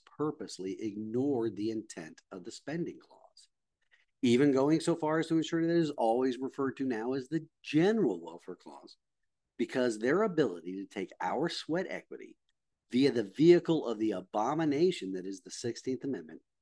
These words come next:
and to spend our sweat equity is what keeps them in power, them being members of both political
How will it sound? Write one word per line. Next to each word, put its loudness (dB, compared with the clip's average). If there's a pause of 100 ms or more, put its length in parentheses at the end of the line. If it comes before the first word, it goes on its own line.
(300)
and -6
to -8
spend -2
our -2
sweat -4
equity -10 (460)
is -6
what -4
keeps -12
them -6
in -6
power, -10 (580)
them 2 (240)
being -2
members -8
of -8 (180)
both -4 (140)
political -16